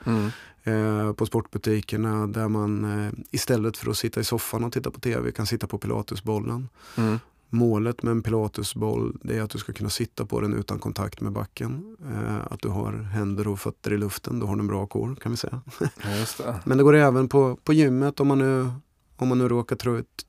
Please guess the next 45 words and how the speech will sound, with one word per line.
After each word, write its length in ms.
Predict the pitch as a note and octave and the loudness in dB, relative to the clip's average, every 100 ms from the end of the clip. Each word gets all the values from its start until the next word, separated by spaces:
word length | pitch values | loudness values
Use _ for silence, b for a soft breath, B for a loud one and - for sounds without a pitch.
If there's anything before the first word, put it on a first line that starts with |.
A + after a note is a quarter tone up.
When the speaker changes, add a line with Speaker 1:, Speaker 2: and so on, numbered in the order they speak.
| - | 2
Speaker 2:
tro 200 | C3 B2+ | 6 6
och 60 | |
tycka 300 | B2 B2 - | 4 0 0
att 60 | A#2 | 0
bänkpress 540 | A#2+ A#2+ - - A#2+ | 0 0 -2 -4 0
är 220 | A#2+ C3 C3+ | 2 2 2
en 120 | B2+ | 2
bra 280 | A#2+ A#2+ A#2 | 2 4 2
övning. 320 | G#2+ A#2 B2+ B B B B B | 0 -2 -6 B B B B B
Eh, 280 | A#2 A2+ A2+ | -2 0 0
så 280 | - - - | -2 -2 0
kan 80 | |
man 100 | C3 | 2
helt 300 | B2+ A#2 - | 2 2 0
enkelt, 180 | A2+ A#2 | -2 0
eller 180 | B2 B2+ | 2 4
om 80 | B2+ | 4
man 80 | B2 | 2
nu 100 | A#2+ | 2
kör 140 | B2 | 0
med 120 | A#2 | 2
hantlar 400 | A#2+ A#2 - A2+ | 0 0 -2 -2
än 60 | A2+ | 0
vad 80 | A2+ | 0
man 140 | A2+ | 0
gör, 180 | A2 G#2+ | -2 -2
man 140 | A2+ | -2
kan 140 | A2 A2+ | -2 2
byta 640 | A#2+ G#2 - _ A2+ A#2 - _ _ _ _ _ | 4 2 0 _ -2 -2 -4 _ _ _ _ _
själva, 800 | - A2 A2 G#2 G#2+ G2+ G2 F2+ - _ - | -8 -2 0 0 0 0 -2 -4 -10 _ -12
eh, 160 | A2+ A#2 | -10 -6
träningsbänken, 1000 | - A#2 G2+ - G#2 F#2+ G#2 - C#3 | 0 2 2 -2 -2 -2 -4 -4 -2
använda 300 | C3+ A2+ A2+ | 0 0 0
en 80 | G#2+ | -2
pilatesboll 720 | A2+ A2+ A2 - - A2 A#2 | -2 -2 -2 -6 -4 -4 -2
istället. 560 | A#2+ - A#2 A2 C3+ - | -2 -2 -2 -2 -4 -4
Man 140 | G#2+ | -6
kommer 280 | G2+ F#2 G2 | -4 -4 -4
att 80 | F#2+ | -4
få 60 | G2 | -4
gå 100 | G2+ | -4
ner 220 | F#2 G2 | -4 -6
i 60 | |
vikt, 800 | F#2 F#2+ B2+ - - - - - B B B B B _ | -6 -2 -4 -4 -14 -10 -8 -8 B B B B B _
eh, 1040 | G2+ G#2 - - G1+ - A2+ G#2 G#2 G#2 | -4 -4 -4 -6 -6 -6 -4 -4 -4 -6